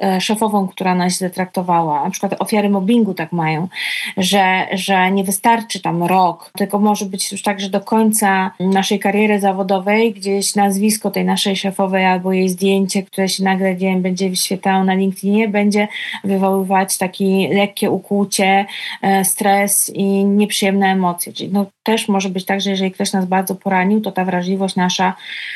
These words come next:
może sprawić, że, że nie możemy po prostu na kogoś patrzeć. I to jest w moim poczuciu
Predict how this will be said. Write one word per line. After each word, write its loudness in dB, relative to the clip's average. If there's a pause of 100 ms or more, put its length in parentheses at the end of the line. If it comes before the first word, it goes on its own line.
(160)
może 2
sprawić, -4
że, 2
że -2
nie 2
możemy 2
po -6
prostu -4
na 0
kogoś -2
patrzeć. -4
I -4
to 2
jest 2
w -6
moim 4
poczuciu -2